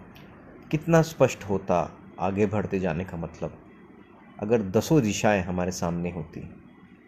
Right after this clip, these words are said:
हमारे चारों ओर नहीं। कितना आसान होता चलते चले जाना, यदि केवल हम चलते होते, बाकी सब रुका होता।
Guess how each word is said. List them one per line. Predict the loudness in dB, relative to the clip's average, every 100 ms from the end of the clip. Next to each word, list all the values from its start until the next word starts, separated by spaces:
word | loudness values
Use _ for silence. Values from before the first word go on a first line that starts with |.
| -4
हमारे | -2 0
चारों | 0 2 2 2
ओर | 0
नहीं। | 0 -4 -6 -10 -20 -20 -20 -20 -20 -20 -20 -20 -10 -8
कितना | 0 6
आसान | 6 6 4 4
होता | 2 -2 -6 -6 -14 -2
चलते | -2 -2
चले | -4 -2 -2
जाना, | -2 -4 -6 -8 -16 -20 _ _ _ _ -14 -2
यदि | 0 0
केवल | 0 6 6 6
हम | 2
चलते | 0 2 2 2
होते, | 0 0 -4 -6 -10 -20 _
बाकी | -2 -2 -2
सब | -4 -4
रुका | -4 -2
होता। | -2 -2 -6 -10